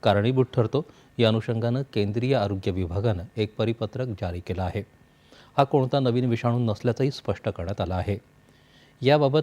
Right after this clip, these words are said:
आवश्यक दक्षता घेण्यात येत असून नाहक भीतीचं वातावरण निर्माण करण्याची गरज नसल्याचं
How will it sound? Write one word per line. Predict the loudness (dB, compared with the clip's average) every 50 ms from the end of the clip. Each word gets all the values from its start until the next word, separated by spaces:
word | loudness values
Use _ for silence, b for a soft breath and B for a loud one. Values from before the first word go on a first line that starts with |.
| 0 0
आवश्यक | -2 0 0 0 -2 -2 -2 -4 -4 -4
दक्षता | -6 -6 -6 -4 -6 -4 -2 -2
घेण्यात | -2 -2 -2 -4 -2 -4
येत | -4 -2 -2
असून | -4 -4 -4 -4 -4 -2 -2
नाहक | -2 -2 -2 -2
भीतीचं | -2 0 0 -2 -2 -2 -6 -2 -2 -2
वातावरण | 0 0 0 0 0 -2 -2 0 0 -2 -2 -2
निर्माण | -2 -2 -2 -2 -2 -4
करण्याची | -4 -4 -4 -4 -4 -4 -4 -4 -6
गरज | -6 -4 -4 -4 -4 -4 -4 -4
नसल्याचं | -4 -6 -6 -6 -2 -2 -2 -2 -2 -4 -6